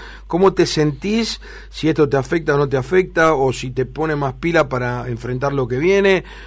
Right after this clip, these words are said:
o, o crees que son cuestiones que tienen que ver, eh, mercado propiamente dicho, ¿a qué lo atribuís?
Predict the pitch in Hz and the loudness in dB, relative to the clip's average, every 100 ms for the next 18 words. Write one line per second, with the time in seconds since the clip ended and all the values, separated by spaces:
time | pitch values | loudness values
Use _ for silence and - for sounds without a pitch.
0 | - - 131 - 131 131 147 147 139 127 | -8 0 2 2 0 2 2 2 0 0
1 | 147 123 127 127 151 143 131 120 139 131 | 0 0 -2 0 -2 -2 -4 -4 -4 -4
2 | 123 139 139 131 113 117 127 127 156 156 | -2 0 0 -2 -4 -4 -2 0 4 6
3 | 143 135 123 123 135 123 135 175 180 147 | 6 4 0 0 -2 -2 2 2 2 4
4 | 160 139 165 160 143 127 131 160 175 156 | 6 6 4 4 4 2 2 4 2 0